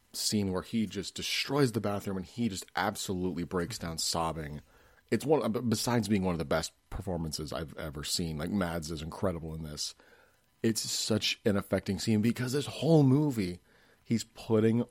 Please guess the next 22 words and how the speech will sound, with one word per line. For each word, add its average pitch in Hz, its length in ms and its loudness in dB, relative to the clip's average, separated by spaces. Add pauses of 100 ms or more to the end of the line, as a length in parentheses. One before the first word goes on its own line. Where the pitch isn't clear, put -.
(140)
on 85 580 0
this 101 200 -2
front, - 520 -4 (460)
this 101 140 -8
big, 92 460 2
tough - 280 -4
guy 82 200 0
front. 127 520 4 (720)
And 87 400 -6 (260)
the 104 140 -6
further 139 540 2
along 120 400 8
we 95 100 0
get 113 260 6
in 127 120 6
the 117 60 6
movie, 98 540 2 (640)
the - 80 -12
cracks - 460 0
just - 220 -8
get - 200 -8
bigger 87 460 0